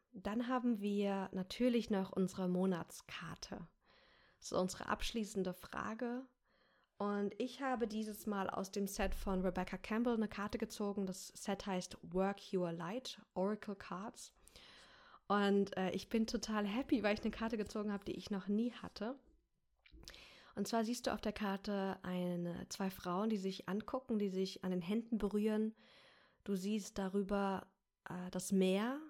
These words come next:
und Delfine und Wale, die sozusagen, ähm, über dieser Fra-, über diese beiden Frauen, die sich angucken,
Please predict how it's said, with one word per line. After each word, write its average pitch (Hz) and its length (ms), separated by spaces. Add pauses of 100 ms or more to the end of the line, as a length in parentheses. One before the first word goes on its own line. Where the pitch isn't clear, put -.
(640)
und 185 540
Delfine 214 720
und 175 220
Wale, 190 320
die 190 120
sozusagen, 175 800 (540)
ähm, 175 440 (720)
über 202 200
dieser 180 520 (160)
Fra-, - 460
über 196 120
diese 190 160
beiden 185 280
Frauen, 208 320
die 202 80
sich 185 220
angucken, 180 540